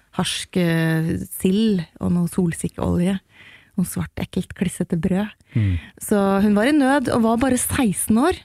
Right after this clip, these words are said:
Speaker 1: Han var dobbelt så gammel.
Speaker 2: Trettito?
Speaker 1: Ja.
Speaker 2: Ja.
Speaker 1: Så hvor, eh, ekte den kjærligheten var fra begge sider, det vet jeg jo ikke. Men det oppstod jo noen følelser og en relasjon.
Speaker 2: Ja, og han, eh, eh,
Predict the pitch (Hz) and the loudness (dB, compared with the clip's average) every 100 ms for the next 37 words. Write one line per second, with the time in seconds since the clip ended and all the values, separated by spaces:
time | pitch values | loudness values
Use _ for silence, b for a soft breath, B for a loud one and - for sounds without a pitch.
0 | - 220 240 202 175 180 - 202 185 220 | -2 0 2 0 0 -2 0 0 2 2
1 | 311 - _ _ _ _ - 104 101 101 | 0 -4 _ _ _ _ -4 -2 0 0
2 | 117 120 _ 214 - - - _ _ b | 0 -2 _ -2 -2 -4 -18 _ _ b
3 | b b b b 110 87 - - 226 208 | b b b b 0 0 -4 -2 0 2
4 | 202 208 208 214 214 208 208 208 202 196 | 4 4 2 2 2 2 2 2 2 0
5 | - _ - 214 - - 202 202 226 - | -4 _ -8 -6 -6 -2 2 4 4 4
6 | 226 202 202 - 226 202 226 226 220 226 | 4 4 2 2 2 2 2 2 2 2
7 | 196 196 208 226 214 214 214 208 160 - | 2 0 0 2 2 2 2 2 0 -2
8 | 160 160 190 180 B B B - 220 233 | -4 -2 -4 -6 B B B 0 2 2
9 | - - 381 370 226 - _ 233 233 - | 0 -2 0 2 0 -4 _ 0 0 0
10 | 208 - 214 214 196 202 - _ 214 208 | -4 -2 -4 -2 0 -2 -4 _ 0 2
11 | 196 196 - 247 339 _ _ _ _ _ | 2 0 -2 -4 -4 _ _ _ _ _
12 | 135 127 143 127 107 107 107 107 101 95 | 0 0 2 2 2 2 2 2 0 0
13 | 92 87 87 87 90 90 - - _ 113 | 0 -2 -2 -4 -8 -12 -16 -20 _ -2
14 | 98 90 85 85 101 | 0 -2 -4 -6 -8